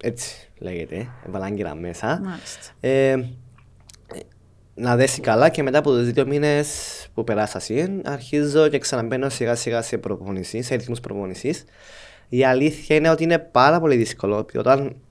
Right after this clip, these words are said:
Speaker 1: ξεφύγεις που τη ρουτίνα σου, συνήθι-, ο οργανισμός σου μπαίνει σε, στο mood, στο mood, στο
Speaker 2: Στην, ε, φεύγεις που το συνήθιο, οπότε
Speaker 1: Ναι, και κα-,
Speaker 2: χαλαρώνεις.
Speaker 1: χαλαρώνεις,
Speaker 2: <laughs>
Speaker 1: ναι.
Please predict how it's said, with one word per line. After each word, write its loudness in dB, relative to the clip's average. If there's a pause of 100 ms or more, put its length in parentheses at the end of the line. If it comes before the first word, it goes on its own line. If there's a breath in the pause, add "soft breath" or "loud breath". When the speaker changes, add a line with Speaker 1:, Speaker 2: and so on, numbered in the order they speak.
Speaker 1:
ξεφύγεις -2
που -6
τη 4
ρουτίνα 0
σου, -6 (240 soft breath)
συνήθι-, -6
ο -2
οργανισμός 0
σου -6
μπαίνει 0
σε, -4 (300)
στο -8 (120)
mood, -2 (260)
στο -4 (480)
mood, -8 (440)
στο -8 (220)
Speaker 2:
Στην, -2
ε, -6
φεύγεις 4
που 0
το 4
συνήθιο, 0 (280)
οπότε 4 (100)
Speaker 1:
Ναι, 4 (440 soft breath)
και -6
κα-, 10
Speaker 2:
χαλαρώνεις. 12
Speaker 1:
χαλαρώνεις, 6
Speaker 2:
<laughs> 0
Speaker 1:
ναι. 0